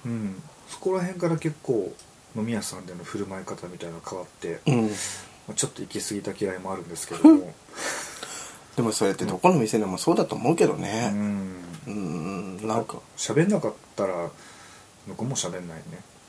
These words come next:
Speaker 2: そうだよ。
Speaker 1: 人と人だから。
Speaker 2: だって、<clears throat> ね、
Speaker 1: うん。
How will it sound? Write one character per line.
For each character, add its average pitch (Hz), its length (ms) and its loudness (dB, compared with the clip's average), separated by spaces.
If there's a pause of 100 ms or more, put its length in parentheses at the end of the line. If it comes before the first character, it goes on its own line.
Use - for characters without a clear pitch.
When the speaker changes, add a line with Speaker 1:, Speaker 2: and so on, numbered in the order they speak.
Speaker 2:
そ 160 300 10
う 165 40 10
だ 95 120 4
よ。 - 80 0
Speaker 1:
人 - 160 -6
と 98 120 -6
人 104 180 -2
だ 104 80 0
か 95 140 -8
ら。 90 200 -8
Speaker 2:
だ 160 100 4
っ - 40 -4
て、 - 140 2 (420)
<clears throat> - 420 -16
ね、 165 340 8
Speaker 1:
う 123 40 -2
ん。 104 100 -2